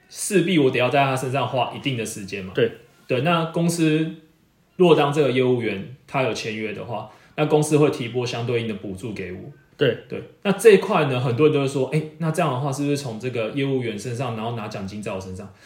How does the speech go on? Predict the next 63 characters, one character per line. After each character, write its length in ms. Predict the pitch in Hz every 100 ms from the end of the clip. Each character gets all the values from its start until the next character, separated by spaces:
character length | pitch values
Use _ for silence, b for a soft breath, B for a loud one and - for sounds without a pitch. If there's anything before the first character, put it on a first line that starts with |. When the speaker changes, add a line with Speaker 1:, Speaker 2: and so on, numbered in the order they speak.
| b
Speaker 1:
哎， 100 | 151
其 180 | 151 139
实 140 | 127
不 100 | 117
是 140 | 117 123
这 80 |
样 120 | 123 110
说， 220 | - 98
因 80 | 143
为 220 | 170 160 - b b b _
他 180 | - 160
身 180 | 160 147
上 240 | 139 135
他 140 | 123 135
该 180 | 127 120
赚 220 | 139 110
的， 220 | 98 - _ _
公 160 | - 127
司 140 | 123
都 120 | 110 110
会 140 | 113
给 160 | 95 98
他。 120 | - - _ -
Speaker 2:
对。 180 | 127 - - _ -
Speaker 1:
对， 100 | 104 - _ _
那 160 | - 185 160 -
公 160 | 151
司 200 | 151 156
其 200 | 135 127
实 80 | 117
是 220 | 110 -
额 140 | 127 139
外 140 | 147
提 280 | 120 - 110
供 320 | 113 113 131 - - _ _
组 160 | - 110
织 180 | 98 120
津 180 | 117 117
贴， 260 | 117 113 -
组-， 360 | 131 113 110 -
组 220 | - 117
织 200 | 107 143
的 160 | 135 120
服 480 | - 123 110 120 117
务。 120 | 117
Speaker 2:
嗯。 180 | 131 98 - _
Speaker 1:
对， 160 | 113 98 127
你 100 | 117
服 200 | 117 143
务 60 | 160
好 160 | 123
这 140 | 104 131
个 40 |
业-， 260 | 117 117 113
哎， 180 | 135 117
业 100 | 147
务 200 | 139 139
员， 180 | 117 92
哎， 140 | - 117
你 140 | 104
帮 220 | 101 143 151
公 180 | 151
司 320 | 151 143 135